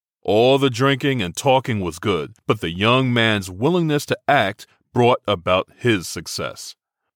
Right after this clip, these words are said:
One of the exciting things about life is the role of the elder. They are expected to guide young men. Those men today are known as role models. But outside of the professional role as a counselor, teacher,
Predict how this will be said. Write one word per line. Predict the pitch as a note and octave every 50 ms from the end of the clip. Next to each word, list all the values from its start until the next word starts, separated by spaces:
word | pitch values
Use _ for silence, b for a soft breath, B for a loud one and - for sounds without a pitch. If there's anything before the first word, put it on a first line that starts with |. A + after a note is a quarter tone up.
| _ -
One | A#2 C3+ D3 D#3
of | D3 C3+
the | C#3+
exciting | C3+ A#2+ - - - B2+ B2 B2 B2 B2
things | A#2 - C3 B2 B2 A2+
about | A2 G#2+ G#2 G2+ D#2+
life | F#2+ G#2 A2 A2+ A#2 A2+ -
is | G#2 G2+ F#2
the | F#2 E2+ D#2
role | D#2+ F2+ F#2+ G#2 A2 A2 A2 A2+ - -
of | G2+ G2+ F2+
the | F2 G2 G2 -
elder. | E2+ F2 E2 D#2+ C#2+ C2+ - - - _ _ _ _ _ _ _ _ _ _
They | G#2+ A2+ C#3 D3
are | D#3 D3 C#3
expected | C3+ B2+ - - - - - - F#3 F#3+ - - D#3+ D3
to | - - A2+
guide | E2 D#2+ - G#2 G2 G2 F#2 F2 E2+ D#2
young | D2 D#2 E2 E2 E2 D#2 D2+ D2+
men. | D2+ D2+ D2 C#2 C2 C2+ F2+ - _ _ _ _ _ _ _ _ _
Those | - F#2+ G2+ A#2 C#3 D#3 D#3+ C#3+ C3+
men | C3+ C#3+ C#3+ C#3+ C#3+ C#3
today | - B2+ G#2+ B2 B2+ C3 C3 C3 C#3 C3 - b b b b
are | A#2 A2+ G#2+
known | G#2+ A2+ B2 C3 C3 C3+ C#3+ C#3+ -
as | A2 A#2+ B2 A2+ G2+
role | F2 E2 F2+ G2 G2+ G2 F#2 E2+
models. | D#2+ D#2 D2+ D2 - - - - - - - - _ _ _ _ _ _ _
But | - D#3+ D3 C#3 - -
outside | E3 G3+ - - - - F#3 E3+ E3+ D#3+
of | D#3 C3
the | A#2 A2+
professional | - - A2 - - - - A#2+ A#2+ A#2+ - C3 B2 A#2+
role | A2+ A#2+ A#2 A#2 A#2 A#2 A2 -
as | G#2+ G#2 G2
a | F#2+
counselor, | - - C3 A#2+ B2 A#2+ - C3 B2+ B2 B2 B2+ - _ _ _ _ _ _ -
teacher, | - - B2 A#2+ - - C3 A#2+ A#2+ A#2+